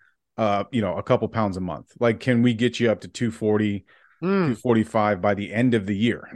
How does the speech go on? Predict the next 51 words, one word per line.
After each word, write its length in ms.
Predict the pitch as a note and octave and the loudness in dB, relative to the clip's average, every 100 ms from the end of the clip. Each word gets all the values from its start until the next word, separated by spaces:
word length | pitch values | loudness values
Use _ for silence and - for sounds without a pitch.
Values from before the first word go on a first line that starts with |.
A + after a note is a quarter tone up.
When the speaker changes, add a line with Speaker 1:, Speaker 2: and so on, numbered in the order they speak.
| E3+ B3 | 2 4
Speaker 1:
<laughs> 320 | A3+ G#3 - | 4 4 4
Like, 180 | D#3 B2+ | 2 2
that's, 320 | D#3+ C#3 B2+ | -2 -6 -8
Speaker 2:
No 280 | C3+ B2 G#2 | -8 -6 -8
way. 160 | G#2+ | 0
Speaker 1:
that's 220 | B2+ B2+ | 2 2
kind 300 | - C#3+ C3+ | -2 0 2
of 120 | C#3 A#2+ | 4 4
what 200 | A#2+ G#2+ | 4 4
I, 140 | A#2+ | 0
and, 240 | D3+ C3+ | 0 0
and 220 | C#3 D3 C3 | 2 2 2
it's 120 | F3 | 2
not 80 | C3 | 0
gonna 120 | A#2 | 0
happen, 280 | B2+ F#2+ E2+ | -2 -6 -8
right? 160 | G2 | -4
He's 140 | G#2+ G2+ | -4 -2
just 160 | A#2 | -4
Speaker 2:
Mm-hmm. 100 | B2+ | -2
Speaker 1:
so 180 | B2 G#2 | 0 0
lean 420 | F#2+ G#2+ G#2 G2 | -2 -4 -4 -4
and 100 | F#2 | -6
he's 160 | F#2 F2 | -8 -6
so 160 | A2+ G#2+ | -4 -2
young 420 | G2 F#2+ F#2 F2+ | -2 -6 -6 -8
and, 200 | E2+ F#2+ | -10 -10
and 180 | F#2+ F2+ | -10 -10
his 160 | F2 | -8
metabolism 680 | G2 - F#2+ F#2+ G2 F2 F2 | -10 -6 -6 -4 -6 -8 -12
is 60 | E2 | -10
just 220 | G2 - | -12 -10
through 120 | G2 | -10
the 100 | F2+ | -8
roof 280 | F2 F2+ F2 | -8 -8 -8
and 80 | E2+ | -10
all 140 | E2 | -8
that 140 | E2+ | -10
stuff. 180 | - F2+ | -10 -10
But, 100 | G2+ G2 | -4 -4
like, 160 | G2 | -4
can 240 | - C3 C3+ | 0 2 2
we 80 | |
put 300 | A2+ C3 C3+ | 0 0 0
some 160 | - A2+ | -2 -4
pounds 340 | A2+ A#2+ A#2 | -2 0 0
on 300 | G2 G2 A2+ | -2 -4 -2
you 240 | B2+ C#3+ D3 _ _ _ G#2+ F2+ | -2 -4 -8 _ _ _ -10 2
during 680 | B2 B2+ B2 A#2 A2+ F#2+ | 4 4 2 2 0 -2
this 240 | G#2 A2+ - | -6 -6 -6
season 580 | A2+ A2 B2 C#3 D#3 | -4 -4 -2 -4 -6